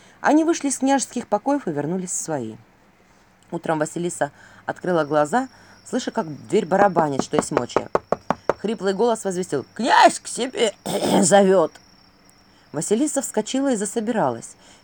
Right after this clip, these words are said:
Филин недовольно ухал, ворчал, но слетел с наплечника. "Василиса!" — послышался хриплый голос с трона.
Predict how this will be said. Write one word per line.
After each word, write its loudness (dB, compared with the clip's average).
Филин 2
недовольно 2
ухал, -2
ворчал, 0
но 0
слетел -6
с -14
наплечника. -10
"Василиса!" — 0
послышался -4
хриплый -4
голос -2
с -10
трона. -4